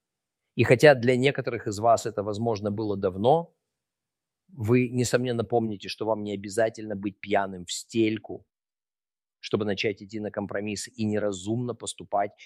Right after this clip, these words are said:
чего бы вы обычно не сделали, если бы не пили или не употребляли наркотики.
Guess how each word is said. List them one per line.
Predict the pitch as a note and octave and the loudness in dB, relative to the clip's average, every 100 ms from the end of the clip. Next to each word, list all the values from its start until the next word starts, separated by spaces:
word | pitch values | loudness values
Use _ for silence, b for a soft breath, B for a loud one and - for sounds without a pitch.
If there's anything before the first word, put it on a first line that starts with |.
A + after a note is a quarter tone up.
| b | b
чего | - A2+ G2 A#2 | -6 -6 -2 -2
бы | A#2 A2 | -2 -4
вы | G#2 G#2 | -2 -4
обычно | G2 G#2 G#2+ - G#2+ | -4 -6 -8 -8 -6
не | G2+ F#2+ | -4 -6
сделали, | F2 F2+ G2 F#2 F2+ F2 F#2 _ _ | -6 -2 0 0 -6 -10 -14 _ _
если | - G2+ F#2+ | -12 -10 -8
бы | F#2 | -6
не | F#2 | -6
пили | E2+ G#2 A2 G#2+ | -8 -8 -6 -8
или | A2 G#2 | -8 -8
не | F#2 F#2+ | -8 -8
употребляли | F2 - F#2+ F#2 F#2+ F2+ | -10 -12 -12 -6 -4 -4
наркотики. | F#2 F2+ - E2+ - - - | -8 -14 -16 -20 -20 -20 -20